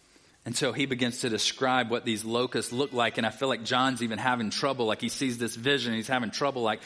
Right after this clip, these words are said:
describing, like, "What are these things? This is crazy," right?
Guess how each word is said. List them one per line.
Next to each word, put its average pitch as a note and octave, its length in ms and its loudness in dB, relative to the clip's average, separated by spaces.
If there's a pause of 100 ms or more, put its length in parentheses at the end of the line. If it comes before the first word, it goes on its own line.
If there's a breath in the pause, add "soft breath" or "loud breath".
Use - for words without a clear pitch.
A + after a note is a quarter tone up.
(160 loud breath)
describing, C#3 480 2
like, A2 140 -4
"What A#2 280 -2
are E3 240 4
these D#3 240 0
things? C3+ 180 -2
This D3 200 -2
is B2 160 -4
crazy," E3 640 0
right? D3 360 2